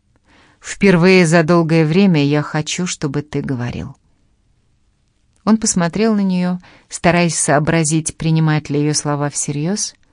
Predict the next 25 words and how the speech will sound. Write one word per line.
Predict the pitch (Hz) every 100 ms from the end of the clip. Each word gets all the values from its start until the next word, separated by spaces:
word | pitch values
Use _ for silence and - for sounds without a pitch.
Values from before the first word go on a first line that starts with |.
| _ _ _ _ -
Рани | 185 220 247
видела, | 262 254 254
как | 233 208
он | 220 208
открывает | 196 - 180 180 180 165 -
рот, | 220 254 - - _ _ _ -
но | 180
не | 233 220
может | 220 220 220
ничего | 202 - 185 196
выговорить. | 180 151 139 127 104 - - _ _ _ _ _ -
Он | 165
сложил | 151 160 156 156 151
руки, | 214 220 185 196 _ _ _ _ _ _ -
и | 170
эти | 160 - 147
руки, | 165 185 180 - 156 _ _ _ _ -
когда-то | - 175 160 170 170 147
столь | - 143
могучие, | 151 139 139 185 - - - 180 _ _ _ _ _ -
теперь | - 185 165
были | 165 165
слабыми | 160 180 226 214 175 135
и | -
хрупкими. | - 147 - - - -